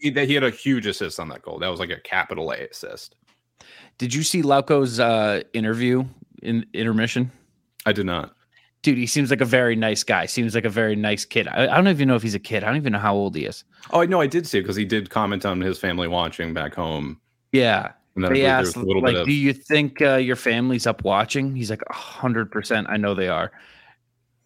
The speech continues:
Speaker 2: And then they were like, "Do you wanna say anything to them?" He's like, "Um,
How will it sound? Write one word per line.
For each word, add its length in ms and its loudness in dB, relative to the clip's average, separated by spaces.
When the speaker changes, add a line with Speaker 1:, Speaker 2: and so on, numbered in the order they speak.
Speaker 2:
And 160 2
then 120 2
they 80 2
were 140 4
like, 220 0
"Do 140 0
you 100 4
wanna 220 2
say 280 0
anything 360 2
to 80 0
them?" 300 2
He's 100 -18
like, 300 -6
"Um, 540 6